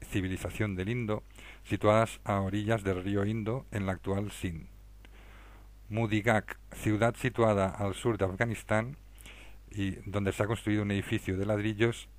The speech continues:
ex-, exento por tres lados y por, eh, el cuarto apoyado a un monte.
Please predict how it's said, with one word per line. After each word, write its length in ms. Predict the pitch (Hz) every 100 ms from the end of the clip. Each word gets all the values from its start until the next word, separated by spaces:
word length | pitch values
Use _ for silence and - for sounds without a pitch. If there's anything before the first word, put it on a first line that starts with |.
| -
ex-, 420 | - 95 - - - - - -
exento 640 | - - - 117 120 113 113
por 240 | - 92
tres 180 | - 104
lados 460 | 104 113 110 117 - - - - - -
y 160 | 120
por, 360 | 117 - 110 101
eh, 420 | 107 98 95 90
el 120 | 92 -
cuarto 320 | 107 101 113
apoyado 380 | 101 98 98 104
a 20 |
un 160 | 90
monte. 320 | 87 87 -